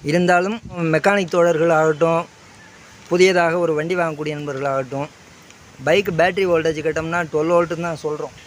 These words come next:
ஆனா அப்படியே சொல்லி தான் பழகிட்டோம். ஆ, என்ன உண்மை அப்படிங்கிறத பார்ப்போம். ஒரு காமனா நம்ம ஒரு பேட்டரியை டுவெல் வோல்ட் பேட்டரி அப்படின்னு சொல்லிட்டால் கூட, இந்த பேட்டரியோட கன்ஸ்ட்ரக்ஷன் பார்த்தீங்கன்னா, ஆறு செல் இருக்கக்கூடிய அமைப்பு. இந்த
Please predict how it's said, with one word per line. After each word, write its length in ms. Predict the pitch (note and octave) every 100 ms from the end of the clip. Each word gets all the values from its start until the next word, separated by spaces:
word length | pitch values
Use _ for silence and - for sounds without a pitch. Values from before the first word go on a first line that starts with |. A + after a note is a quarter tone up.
| - - - - - - - - - -
ஆனா 140 | D#3+
அப்படியே 340 | E3 B2+ F3 F#3+
சொல்லி 260 | F3 F#3
தான் 160 | F#3+ F#3
பழகிட்டோம். 440 | D#3+ F3 D#3+ C#3+ - - - - - - - - - - - C#3+
ஆ, 260 | C#3+ C#3+
என்ன 320 | C#3+ F3 G#3+
உண்மை 260 | F#3 F#3+ G3
அப்படிங்கிறத 400 | E3+ E3 E3+ D#3+
பார்ப்போம். 360 | C3+ C#3 C3 - - -
ஒரு 180 | D3 C#3 A#2+
காமனா 400 | E3+ G#3 G#3 G#3
நம்ம 200 | F#3+ F3
ஒரு 120 | E3 D3+
பேட்டரியை 340 | F#3+ F#3+ F#3 D#3+
டுவெல் 140 | E3
வோல்ட் 220 | F#3+ F3+
பேட்டரி 340 | D#3+ E3 D#3+ E3
அப்படின்னு 240 | D#3 D#3+ D#3+
சொல்லிட்டால் 420 | D#3 E3 D#3+ C3+
கூட, 300 | C3 B2+ D#3 - - - - - - -
இந்த 140 | D3
பேட்டரியோட 500 | D3+ G3 G#3 G#3+ E3+ -
கன்ஸ்ட்ரக்ஷன் 560 | F#3 - G#3 - E3+
பார்த்தீங்கன்னா, 500 | D#3 D3 D3+ C#3 E3 - - - - -
ஆறு 360 | D#3+ G3 G3+
செல் 400 | - G3 G#3 G3
இருக்கக்கூடிய 340 | E3+ D3+ E3 D#3+
அமைப்பு. 420 | C#3+ C#3+ - C#3+ -
இந்த 140 | D3